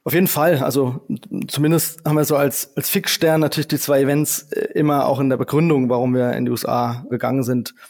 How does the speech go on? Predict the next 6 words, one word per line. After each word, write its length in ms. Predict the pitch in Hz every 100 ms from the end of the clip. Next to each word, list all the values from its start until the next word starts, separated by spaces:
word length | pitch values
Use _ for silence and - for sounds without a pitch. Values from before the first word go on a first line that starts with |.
| - - -
mitgenannt. 640 | 135 - 131 131 170 - - - - _ _ _
Vielleicht, 360 | - 135 143 -
um 420 | 147 143 139 -
noch 80 | 139
mal 140 | 139
ein 120 | 135